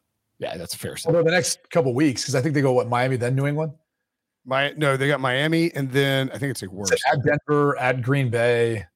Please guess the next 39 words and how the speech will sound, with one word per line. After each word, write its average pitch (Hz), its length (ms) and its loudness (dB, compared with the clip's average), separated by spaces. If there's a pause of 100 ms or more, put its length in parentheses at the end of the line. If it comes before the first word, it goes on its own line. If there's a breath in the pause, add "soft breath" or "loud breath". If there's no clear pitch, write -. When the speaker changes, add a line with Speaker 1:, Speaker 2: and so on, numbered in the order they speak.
(160)
Speaker 1:
Mi-, 127 80 -4 (180)
Speaker 2:
They're 151 120 2
Speaker 1:
Mi-, 139 100 2 (140)
Speaker 2:
both 160 120 -6
Speaker 1:
Miami 160 320 0
at 156 60 0
home, 151 300 2
at 143 180 -2
Green 147 200 -2
Bay, 135 200 -2
at 120 160 -4
Denver. 110 440 -12
I - 20 -14
mean, 120 120 -2
Speaker 2:
Yeah, 113 100 0
that's - 200 2
tough. - 300 -4 (560)
Speaker 1:
like, 127 160 -4
if 139 80 -4
you're 165 100 0
three 165 360 2
and 123 140 -4 (800)
four. 151 220 0 (220)
Speaker 2:
They'll 190 100 4
be 269 80 4
three 170 240 2
and 143 80 2
two 139 160 2
after 113 160 2
this 107 140 -6
week, 117 240 0
and 110 100 -2
then 110 260 -2
it, 104 200 -2 (240)
I 110 80 2
don't 95 140 -2
know 92 100 -4
after 85 240 -8
that. 78 220 -6